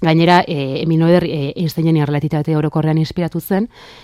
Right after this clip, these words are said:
eta, eh, bueno, berak egin zuena izan zen formalizatu, implizituki, eh, teoria hortan eta beste hainbat teoria fisikotan, eh, jada esana zegoen, baina ezkutatua zegoen ideia hori. Hau da, simetria, simetriek naturak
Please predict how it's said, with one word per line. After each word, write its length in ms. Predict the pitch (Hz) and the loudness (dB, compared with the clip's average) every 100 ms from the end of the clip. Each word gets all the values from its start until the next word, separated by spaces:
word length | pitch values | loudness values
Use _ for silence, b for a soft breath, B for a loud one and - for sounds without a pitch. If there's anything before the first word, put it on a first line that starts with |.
| B | B
eta, 760 | - 165 147 143 139 135 127 143 | -6 -2 -2 0 -2 -2 -6 -8
eh, 640 | 175 147 135 131 127 127 131 | -8 -6 -4 -4 -6 -8 -10
bueno, 280 | 143 160 170 | -8 -6 -6
berak 260 | 170 156 156 | -6 -6 -2
egin 140 | 165 | -2
zuena 160 | 165 185 | 0 -2
izan 160 | 185 | 0
zen 160 | 190 196 | 0 0
formalizatu, 680 | 156 147 151 170 190 175 214 233 B B B | 0 0 0 2 0 4 2 2 B B B
implizituki, 880 | 143 - 160 180 175 - 196 214 - | -6 -2 -2 0 0 2 4 4 0
eh, 360 | 165 143 135 | 0 0 -2
teoria 320 | - 143 156 156 | -2 0 4 2
hortan 260 | 151 190 | 2 0
eta 140 | 160 131 | 0 0
beste 220 | 139 151 | -2 0
hainbat 200 | 147 147 | 0 0
teoria 220 | 151 151 | 0 0
fisikotan, 640 | 143 147 160 151 175 175 147 B B | -2 -10 -8 -2 2 2 0 B B
eh, 320 | - 143 131 127 | -8 -4 -4 -4
jada 220 | 143 170 | 0 0
esana 440 | - 190 180 175 | -2 -6 0 2
zegoen, 460 | 160 - 160 175 202 | 2 2 4 4 4
baina 220 | 143 131 | 2 -2
ezkutatua 560 | 120 - 180 160 160 156 | -6 -6 -2 0 2 0
zegoen 440 | - 147 165 165 - | 0 0 0 0 -4
ideia 380 | 156 147 139 120 | -10 -8 -8 -12
hori. 160 | 123 | -14
Hau 140 | 139 139 | -12 -10
da, 120 | 127 B B | -12 B B
simetria, 720 | - 165 156 165 175 185 196 - | -10 -4 -4 -2 0 0 0 -6
simetriek 520 | - 165 170 185 185 | -6 -4 -2 -4 -4
naturak 480 | 151 143 170 165 | -6 -4 -4 -6